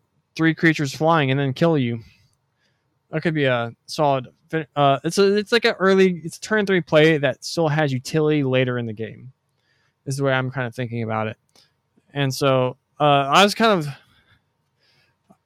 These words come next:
I'm not super high on a lot of the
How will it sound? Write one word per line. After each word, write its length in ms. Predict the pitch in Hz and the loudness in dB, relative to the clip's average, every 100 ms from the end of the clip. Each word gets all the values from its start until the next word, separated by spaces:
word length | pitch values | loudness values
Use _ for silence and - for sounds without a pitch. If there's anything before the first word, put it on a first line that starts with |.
| _ _ _ 170 | _ _ _ 0
I'm 140 | 208 | 2
not 180 | 240 160 | 2 0
super 340 | - 180 190 | 2 2 2
high 220 | 175 190 | 2 4
on 60 | 180 | 4
a 40 | |
lot 380 | 123 123 127 135 | 2 4 6 6
of 100 | 147 | 4
the 480 | 143 139 131 117 120 | 4 4 4 -2 -8